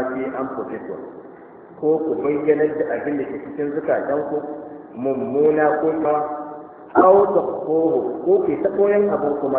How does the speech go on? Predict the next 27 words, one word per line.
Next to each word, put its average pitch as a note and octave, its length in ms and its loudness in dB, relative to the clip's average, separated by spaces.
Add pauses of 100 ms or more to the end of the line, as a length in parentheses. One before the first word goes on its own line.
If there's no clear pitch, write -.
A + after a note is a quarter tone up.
cikin C#3 320 -6
zukatan C3 320 -2
nan, A#2 240 -4
kada C#3+ 160 -2
ma C3 100 -4 (120)
Allah E3+ 260 -2
za C#3 160 -2
ku A2+ 160 -6
bayyana A#2 400 -2
din. A2 200 -6 (880)
To, A2+ 180 -10
shi C#3+ 260 -6
dai C#3+ 220 0
Allah C#3+ 260 -2
tabaraka C3 460 0
wa B2 160 0
ta'ala A#2 260 -2
ya A#2 180 0 (120)
sani, B2+ 160 -4 (880)
kuma B2+ 180 -2
yuhasibukum C3 1120 0
bi, G#2 100 -6 (220)
Allah C#3 500 0
zai C3+ 140 -2
muku B2+ 240 -4
hisabi D#3 480 0
ne. - 160 -6